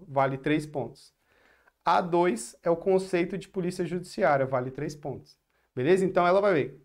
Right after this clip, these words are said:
apresentou o conceito de polícia administrativa? Tá correto? Três pontos o candidato ganhou. Esqueceu de colocar a polícia judiciária. Opa,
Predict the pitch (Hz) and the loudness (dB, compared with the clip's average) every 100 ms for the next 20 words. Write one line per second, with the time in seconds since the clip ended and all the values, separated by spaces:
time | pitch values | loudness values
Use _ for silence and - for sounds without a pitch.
0 | _ 147 - 190 196 185 220 214 190 185 | _ -2 0 0 2 2 2 0 0 0
1 | 147 - 147 147 139 131 143 - 214 165 | -4 -6 -8 -6 -6 -2 -2 -2 -2 -4
2 | - _ _ - 185 185 139 185 160 - | -6 _ _ -2 0 2 6 6 4 0
3 | - _ _ 135 156 147 160 156 156 165 | -20 _ _ -2 0 -2 -4 -6 -6 -8
4 | 160 156 160 190 120 - - _ - _ | -2 -2 0 0 -2 -6 -16 _ -20 _
5 | 202 196 254 233 208 196 202 190 190 175 | -10 -6 -4 0 2 2 0 0 0 -2
6 | 175 - 180 180 185 185 185 233 160 131 | -2 -6 -6 -4 -4 -4 -4 0 2 2
7 | 139 156 160 160 | -2 -6 -6 -8